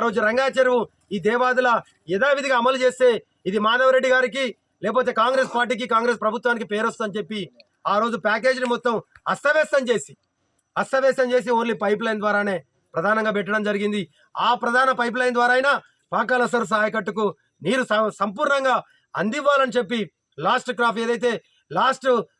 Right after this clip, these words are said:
రెండు వేల ఇరవై మూడు డిసెంబర్ మూడవ తారీఖున గౌరవ ముఖ్యమంత్రి రేవంత్ రెడ్డి గారు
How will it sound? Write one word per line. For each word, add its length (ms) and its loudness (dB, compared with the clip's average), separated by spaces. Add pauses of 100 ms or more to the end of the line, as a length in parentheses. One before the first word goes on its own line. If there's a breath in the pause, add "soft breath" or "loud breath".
(160)
రెండు 220 2
వేల 160 4 (100)
ఇరవై 260 2
మూడు 140 2 (100)
డిసెంబర్ 380 0 (480)
మూడవ 300 6
తారీఖున 380 2 (540)
గౌరవ 360 2
ముఖ్యమంత్రి 460 0
రేవంత్ 280 0
రెడ్డి 180 -2
గారు 160 2